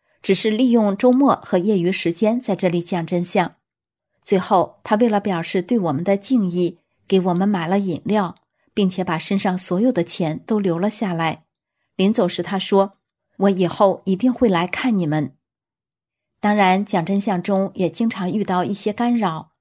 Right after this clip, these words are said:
比如有人会问：“你们法轮功不搞政治，为什么要退党？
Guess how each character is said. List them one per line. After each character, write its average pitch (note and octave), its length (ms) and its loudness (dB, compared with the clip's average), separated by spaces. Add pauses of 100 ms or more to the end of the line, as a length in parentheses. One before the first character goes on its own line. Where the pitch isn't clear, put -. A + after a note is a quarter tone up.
(280)
比 - 120 4
如 F3+ 340 2
有 F#3 120 2
人 E3 160 -2
会 F3+ 220 -2
问 F3+ 280 0 (480)
：“你 G3 60 -2
们 G3+ 160 4
法 F#3 160 -4
轮 F3 160 0
功 A3 220 2
不 - 100 -2
搞 E3+ 200 -2
政 G#3+ 240 2
治， - 340 -2
为 C4 140 2
什 G3+ 140 -2
么 E3+ 80 -2
要 F3 180 -2
退 F#3+ 200 -4
党？ D#3 300 -2